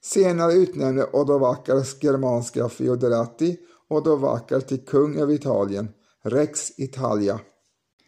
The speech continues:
Även kungariket Soissons, beläget i nuvarande Frankrike,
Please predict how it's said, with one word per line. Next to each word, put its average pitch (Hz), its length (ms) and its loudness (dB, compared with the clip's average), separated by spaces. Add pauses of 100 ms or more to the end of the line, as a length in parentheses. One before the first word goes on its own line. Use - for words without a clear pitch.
(340)
Även 160 360 2
kungariket 143 920 2
Soissons, 147 1080 0
beläget 135 680 2
i 139 60 0
nuvarande 135 500 0
Frankrike, 131 680 -2